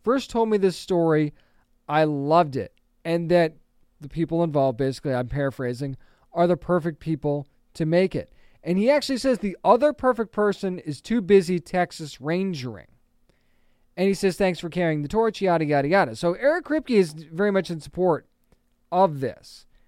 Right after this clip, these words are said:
Now, if Eric Kripke, obviously he knew, he knew about this in advance. So if Jared wasn't told by anybody, including Kripke,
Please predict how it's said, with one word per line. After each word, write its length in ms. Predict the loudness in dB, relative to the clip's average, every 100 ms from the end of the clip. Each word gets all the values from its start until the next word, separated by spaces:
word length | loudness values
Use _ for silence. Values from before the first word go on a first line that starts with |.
| _ _ _ _ _ _ -12
Now, 640 | -4 0 2 2 2 0 -4 _ 2
if 260 | 4 2 _
Eric 320 | 0 0 0
Kripke, 560 | -4 -4 -4 -2 -2 -2 -2
obviously 520 | 4 4 4 0 -2
he 140 | 0 0
knew, 220 | 0 0
he 280 | -2 0 0
knew 160 | 2 0
about 360 | 0 -2 -2
this 400 | -4 -6 -8 -16 _ _ _ _ _ _ -8
in 200 | -4 -4
advance. 640 | -4 -6 -6 -16 _ -20 _ _ _ _ _ _
So 640 | -10 0 4 6 4 2 -2 _ _ _ _ _ _ 0
if 220 | 0 0
Jared 500 | -4 2 4 4 2
wasn't 360 | 0 0 -4 -2
told 540 | 2 2 2 -2 -6 _ _ _ _ _ _
by 200 | 0 0
anybody, 760 | 0 0 2 0 0 -4 -4 -6
including 540 | -6 -4 -2 0 -2
Kripke, 580 | -4 -6 -6 -10 -14 -14